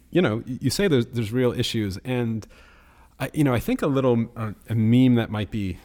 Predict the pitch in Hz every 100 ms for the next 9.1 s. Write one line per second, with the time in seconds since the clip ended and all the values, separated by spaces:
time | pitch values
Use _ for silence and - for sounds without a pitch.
0 | - - 127 - 107 104 104 104 101 107
1 | 101 98 101 - - 113 101 92 - -
2 | - 120 - 156 147 127 143 131 131 117
3 | 110 - 113 98 127 110 98 98 92 107
4 | 101 104 - 117 107 - 101 98 - -
5 | _ - - 92 - 127 135 117 117 180
6 | 123 101 98 90 90 104 104 135 151 107
7 | 98 95 90 90 104 95 87 - - 90
8 | 87 - - - - - 139 131 131 131
9 | 127